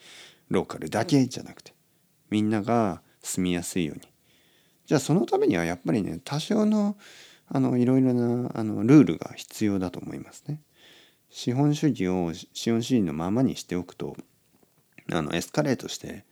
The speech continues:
必ず大きいホテルとか、必ずあの、チェーン店とか、そういうのが増えていきます。そしてお金をもっと作るシステムになっていって、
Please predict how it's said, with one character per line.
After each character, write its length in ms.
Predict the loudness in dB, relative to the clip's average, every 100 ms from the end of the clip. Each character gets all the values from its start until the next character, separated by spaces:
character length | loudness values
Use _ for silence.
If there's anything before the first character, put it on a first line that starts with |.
| _ -6
必 280 | 0 2 2
ず 120 | 2
大 200 | 2 2
き 140 | 2
い 40 | 0
ホ 140 | 0
テ 100 | -4
ル 100 | -8
と 100 | -10
か、 180 | -14 -16 _ _ _
必 300 | -2 2 4
ず 140 | 4 2
あ 80 | 0
の、 180 | -2
チ 200 | -4 -2
ェ 40 | -2
ー 40 |
ン 100 | -2
店 180 | -6 -12
と 80 | -16
か、 140 | -20 _ _ -20 _
そ 160 | -4 0
う 40 |
い 40 | 2
う 20 |
の 140 | 0
が 160 | -4 -8
増 140 | -2 -2
え 60 |
て 80 | -2
い 60 | -14
き 120 | -20
ま 100 | -20
す。 180 | -20 -20 _ _ _ _ _
そ 140 | -8
し 60 | -2
て 220 | 2 4
お 140 | 4
金 240 | 2 2 4
を 80 | 4
も 120 | 2
っ 80 | 0
と 160 | -4 -4
作 220 | -4 -6
る 120 | -6
シ 160 | -6 -8
ス 80 | -10
テ 100 | -12
ム 140 | -12
に 100 | -10
な 120 | -10
っ 40 | -10
て 160 | -14
い 60 | -18
っ 20 |
て、 260 | -16 -20